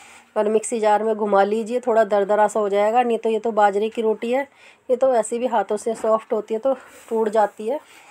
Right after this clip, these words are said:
तो इसको अच्छे से गूंद लेना है आटे की तरह। ये देखिए, जिस तरह से हमने करा है, अच्छे से मसल मसल के इसके जो बड़े बड़े टुकड़े नहीं हो।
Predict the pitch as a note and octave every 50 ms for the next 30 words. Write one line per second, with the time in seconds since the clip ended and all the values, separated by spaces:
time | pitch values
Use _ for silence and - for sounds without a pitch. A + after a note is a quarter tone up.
0 | - - - - - _ _ B3+ G#3+ G#3+ - - A#3+ G#3 G#3 - - - G3+ G3+
1 | - B3 B3+ A3 G3 G#3+ G#3+ G#3+ G#3+ G#3+ G#3 G3+ G#3 G3+ G#3+ A#3 B3+ B3+ B3 A#3
2 | G#3+ G#3 - A3 A3 G#3 A3 A3 A3+ A3 A3 B3+ C4+ - - _ _ _ _ _
3 | _ _ _ _ _ _ _ _ _ A3 G3+ G3+ F#3 G3 G3+ G3+ G3+ - B3 A#3
4 | G#3 G#3 - - A3+ G#3 G3+ G3 - G#3+ G3 F3+ F#3 F#3+ F#3+ F#3+ - G#3 G3+ A3
5 | A#3 C4+ C4 - - _ _ _ _ _ _ _ - _ _ _ _ _ _ _
6 | _ _ _ G3 F#3+ F#3+ - A3 G#3+ - A3+ G#3 G#3+ G#3 G#3 - A3+ A3+ A3 G#3
7 | - A#3 A3 G#3+ G3+ - G#3+ G#3 G3+ - - - A#3+ A3+ A#3+ A#3+ B3 A3+ A#3 -
8 | _ _ _ _ _ _ _ _ _ - G3 G#3+ A3+ A#3 A3+ A3+ A3+ A3+ A3+ A3
9 | G3 - G#3 G#3 G#3+ G#3+ A3 A3 A3 A3+ C#4+ D#4 D4+